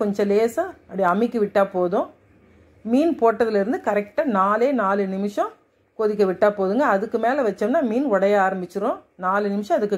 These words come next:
கரெக்டான டைம். அவ்வளவுதான் பாருங்க, நாலு நிமிஷம் ஆயிடுச்சு. மீன் நல்லா வெந்து வந்தாச்சு. ஒரு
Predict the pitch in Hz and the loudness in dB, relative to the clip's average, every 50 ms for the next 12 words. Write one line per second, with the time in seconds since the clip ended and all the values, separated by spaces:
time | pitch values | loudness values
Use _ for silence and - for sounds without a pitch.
0 | - 196 185 196 190 - - 202 214 220 214 208 202 180 165 - - _ _ _ | -2 0 -2 -2 -2 -2 -2 0 0 0 -2 -2 -2 -2 -2 -4 -8 _ _ _
1 | _ _ _ _ _ _ _ _ _ _ _ _ _ _ _ _ _ _ _ _ | _ _ _ _ _ _ _ _ _ _ _ _ _ _ _ _ _ _ _ _
2 | _ _ _ _ _ _ _ - _ _ _ _ _ _ _ - - 180 175 180 | _ _ _ _ _ _ _ -20 _ _ _ _ _ _ _ -8 -4 -2 0 2
3 | 190 185 208 226 220 202 196 185 185 196 233 240 214 185 185 185 185 185 180 185 | 2 2 2 0 2 0 0 0 0 0 0 0 2 0 0 0 -2 -4 -4 -6
4 | 190 190 - 233 208 190 185 185 180 190 180 - 226 262 339 392 - _ _ _ | -6 -4 -2 -2 0 0 -2 -2 -4 -6 -8 -6 -6 -6 -6 -6 -12 _ _ _
5 | _ _ _ _ _ _ _ _ _ _ _ _ _ _ - _ _ _ _ _ | _ _ _ _ _ _ _ _ _ _ _ _ _ _ -20 _ _ _ _ _
6 | _ - - - - - - _ _ _ _ _ - _ - - - - - _ | _ -20 -20 -20 -20 -20 -20 _ _ _ _ _ -20 _ -20 -20 -20 -20 -20 _
7 | _ _ - _ - - - _ _ - - - - _ _ - 202 202 214 220 | _ _ -20 _ -20 -20 -20 _ _ -20 -20 -20 -20 _ _ -4 -2 0 0 2
8 | 208 196 180 185 190 208 247 339 370 285 196 175 175 180 175 185 180 170 170 165 | 2 2 2 2 2 2 0 0 0 -4 -2 0 0 0 0 0 0 0 0 0
9 | 170 165 165 - - 226 302 - - - 180 180 180 | 0 -2 -2 -2 -6 -4 -4 -6 -6 -6 -4 -2 -2